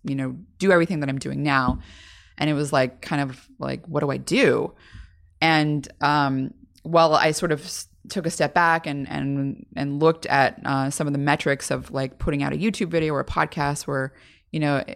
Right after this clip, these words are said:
I can get anywhere between twenty thousand to three hundred thousand views and anywhere between ten to twelve percent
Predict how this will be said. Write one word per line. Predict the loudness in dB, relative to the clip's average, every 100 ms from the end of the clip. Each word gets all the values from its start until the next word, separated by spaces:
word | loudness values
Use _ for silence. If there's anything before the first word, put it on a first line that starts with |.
| -8
I | -4
can | -2
get | 0 2
anywhere | 0 0
between | -2 -4 -4 -4
twenty | -4 -2
thousand | -2 -2 -4 -6
to | -8
three | -8
hundred | -6 -6
thousand | -6 -6 -4 -6
views | -4 -2 0 -2 -6 -8
and | -8 -10 -18 _ -2
anywhere | 2 2
between | 0 -2 -2
ten | 0 -2 -2
to |
twelve | -4 -4 -4
percent | -4 -6 -6